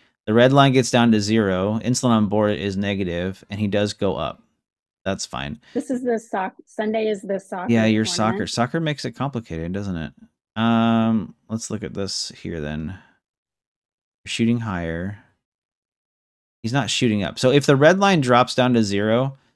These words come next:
Speaker 1: and he keeps going up and you have insulin on board, then that usually means there's still food left and your settings are off.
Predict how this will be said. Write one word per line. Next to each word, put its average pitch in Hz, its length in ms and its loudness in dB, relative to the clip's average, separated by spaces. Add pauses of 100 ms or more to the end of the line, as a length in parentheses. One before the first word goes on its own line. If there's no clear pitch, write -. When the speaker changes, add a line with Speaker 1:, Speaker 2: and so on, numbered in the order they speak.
(240)
Speaker 1:
and 113 100 4
he 123 120 4
keeps 139 280 0
going 127 320 4
up 117 240 2
and 110 140 2
you 110 80 2
have 107 180 0
insulin 101 340 -4
on 123 180 0
board, 135 300 0
then 107 100 -2
that 113 140 0
usually 117 340 2
means 107 240 0
there's 101 120 -4
still 98 200 -2
food 104 300 -4
left 123 280 -2
and 95 80 -4
your 95 120 -2
settings 87 420 -6
are 50 80 -14
off. - 240 -12